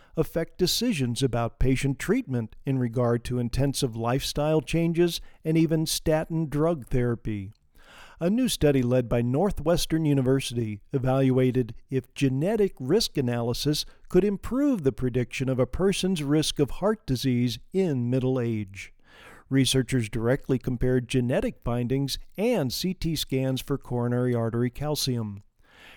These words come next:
Very interestingly, researchers found that the C T scan does a better job than genetics at predicting risk for heart disease in middle age. According to these authors, their findings support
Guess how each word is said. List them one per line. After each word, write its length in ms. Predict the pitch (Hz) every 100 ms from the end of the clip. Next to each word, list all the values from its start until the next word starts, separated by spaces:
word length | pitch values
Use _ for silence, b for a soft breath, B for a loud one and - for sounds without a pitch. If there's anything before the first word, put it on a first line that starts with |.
| B
Very 260 | 135 123 120
interestingly, 720 | 139 156 143 - 120 117 117
researchers 600 | 110 127 170 160 151 147
found 320 | - 139 135 127
that 140 | 123
the 100 | 131
C 260 | - - 190
T 280 | - 247
scan 480 | 262 - 127 120 120
does 220 | 113 127
a 60 | 151
better 400 | 123 - 247 220
job 460 | - 120 113 113 117
than 160 | 139
genetics 760 | 120 165 175 254 160 - - - b b -
at 180 | 127
predicting 720 | - 127 113 160 - 151 165
risk 360 | 160 196 - - - -
for 280 | 196 113 110
heart 300 | 120 139 -
disease 540 | 135 127 131 123 120
in 180 | 139 127
middle 300 | 117 123 120
age. 540 | 120 104 101 - - - _ B B B B
According 420 | 127 - 131 127
to 140 | 117 110
these 320 | 143 240 147
authors, 480 | 123 120 139 151 135
their 180 | 202
findings 560 | 196 - 214 226 175 139
support 480 | - 147 - 143